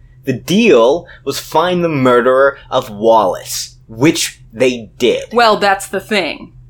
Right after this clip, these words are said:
Speaker 2: is not completely.
Speaker 1: They found the person responsible for chopping and stabbing Wallace.
Speaker 2: Right.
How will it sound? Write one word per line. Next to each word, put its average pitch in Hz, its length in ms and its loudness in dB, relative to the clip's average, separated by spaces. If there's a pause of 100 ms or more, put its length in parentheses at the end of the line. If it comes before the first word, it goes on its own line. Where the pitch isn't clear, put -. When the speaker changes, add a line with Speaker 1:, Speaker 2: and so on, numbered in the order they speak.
(140)
Speaker 2:
is - 680 -4 (800)
not 202 460 -4
completely. 185 600 -6 (520)
Speaker 1:
They 113 120 0
found 190 600 0
the 214 100 2
person 143 720 0
responsible 151 960 -2
for - 280 -6
chopping 139 680 -2
and 131 140 -6
stabbing 110 760 -2
Wallace. 95 760 -4
Speaker 2:
Right. 226 640 -2